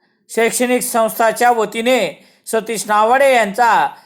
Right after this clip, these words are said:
यावेळी सत्कार करण्यात आला. गणेश माळवे यांनी शुभेच्छापर मनोगत व्यक्त केले. सतीश नावाडे यांनी आपल्या मनोगतातून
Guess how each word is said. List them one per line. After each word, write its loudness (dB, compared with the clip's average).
यावेळी 2
सत्कार -4
करण्यात -4
आला. 2
गणेश 0
माळवे 2
यांनी -4
शुभेच्छापर 0
मनोगत -2
व्यक्त -4
केले. -6
सतीश -2
नावाडे 2
यांनी -2
आपल्या 2
मनोगतातून -2